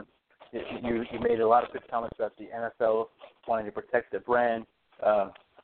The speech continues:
and then, well, N F L is, of course, trying to put out the best product that, that they feel they can. So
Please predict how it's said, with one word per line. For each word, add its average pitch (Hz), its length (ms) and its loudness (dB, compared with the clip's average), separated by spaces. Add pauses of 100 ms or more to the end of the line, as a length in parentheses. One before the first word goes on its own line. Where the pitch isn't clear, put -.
(640)
and 110 140 4
then, 104 360 0
well, 104 160 0 (360)
N 123 80 4
F 117 120 0
L 117 120 4
is, - 100 -4
of 113 80 -10
course, 123 300 2
trying 117 160 4
to 110 40 -4
put 113 220 0
out 107 160 6 (180)
the 110 80 -6
best 117 220 2 (100)
product 107 420 4
that, 101 120 0 (180)
that 107 160 -6
they 120 220 0
feel 113 260 2 (160)
they 107 220 0
can. 113 260 2 (680)
So 107 280 6